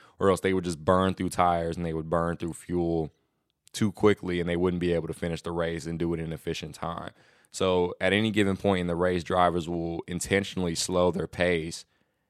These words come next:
and try to basically manage the tires to keep them lasting longer so that they don't have to stop, 'cause you lose a lot of time going into the pit stops, anywhere from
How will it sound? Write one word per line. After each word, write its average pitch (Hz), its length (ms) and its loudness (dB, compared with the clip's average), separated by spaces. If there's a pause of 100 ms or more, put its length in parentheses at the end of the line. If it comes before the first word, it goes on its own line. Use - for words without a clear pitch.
(260)
and 78 640 -6 (340)
try 82 300 4
to 82 640 -2 (2000)
basically 98 340 2
manage 87 360 2
the 82 80 -4
tires 85 380 4
to 82 80 -10
keep 95 280 -6
them 87 300 -2
lasting 82 560 0
longer 82 580 -2 (280)
so - 140 -8
that 92 160 2
they 85 100 0
don't 87 220 0
have 82 120 0
to 80 80 -8
stop, 78 320 0
'cause 85 160 -4
you 92 100 -2
lose 98 240 4
a 85 60 -4
lot 85 260 6
of 82 80 0
time 85 460 0
going 82 320 -4
into 82 200 -4
the 80 80 -4
pit 73 200 -4
stops, 78 400 -6 (500)
anywhere 92 520 2
from 82 640 -4